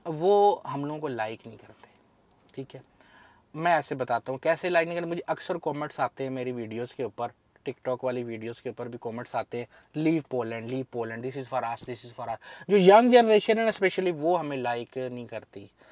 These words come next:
ठीक है, लेकिन खैर ऐसा कुछ ये नहीं है कि मारपीट करते हैं या चीना झपटी करते हैं, वो नहीं है बस। लेकिन वो लोग, अ, मसलन ये है कि अगर वो गालियाँ शालियाँ दे तो वो भी आपको समझ आनी चाहिए। अगर आपको पॉलिश आती है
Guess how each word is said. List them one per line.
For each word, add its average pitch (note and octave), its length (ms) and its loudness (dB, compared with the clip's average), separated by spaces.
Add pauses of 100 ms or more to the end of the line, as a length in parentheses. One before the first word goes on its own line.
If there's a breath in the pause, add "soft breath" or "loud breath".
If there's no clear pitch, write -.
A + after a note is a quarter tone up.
(260 soft breath)
ठीक F3 160 -2
है, A#3 220 2
लेकिन A#3 280 2
खैर B3 240 8
ऐसा A#3+ 260 6
कुछ A#3 240 -6
ये A3 100 4
नहीं A#3 120 -2
है A3+ 60 -4
कि A3+ 80 0
मारपीट F3 540 4
करते E3 340 -2
हैं D#3+ 180 -2
या D#3 180 0
चीना D3+ 340 -4
झपटी D3 360 -4
करते C#3+ 300 -2
हैं, D3 80 -6
वो E3 160 0
नहीं F#3+ 200 -4
है G#3+ 60 0
बस। G3+ 220 -2
लेकिन G3+ 260 -2
वो G3 100 -4
लोग, G3+ 200 0 (380 loud breath)
अ, F#3 140 4
मसलन F#3 340 -2
ये F#3 140 4
है F3+ 80 6
कि - 80 -8
अगर F3 240 4
वो F3+ 100 2
गालियाँ F3 360 6
शालियाँ F3 300 -2
दे D#3+ 160 4
तो D#3 120 0
वो D3+ 80 2
भी D#3 100 0
आपको C#3+ 220 0
समझ C#3+ 360 -4
आनी C3+ 240 0
चाहिए। C#3 160 -2
अगर D3 120 2
आपको D3+ 200 0
पॉलिश E3+ 380 6
आती E3 340 6
है G3 160 4